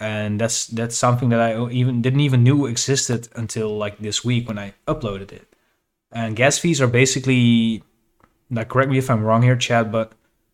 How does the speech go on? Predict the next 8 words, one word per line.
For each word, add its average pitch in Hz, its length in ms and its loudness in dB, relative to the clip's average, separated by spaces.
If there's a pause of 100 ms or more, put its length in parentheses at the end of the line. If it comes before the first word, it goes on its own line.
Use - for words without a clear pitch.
(260)
uh, 107 420 -4
you 117 140 -2
pay 131 180 2
money 131 360 6
for 123 260 2
the 120 100 4
miners 120 680 4
to 110 440 -2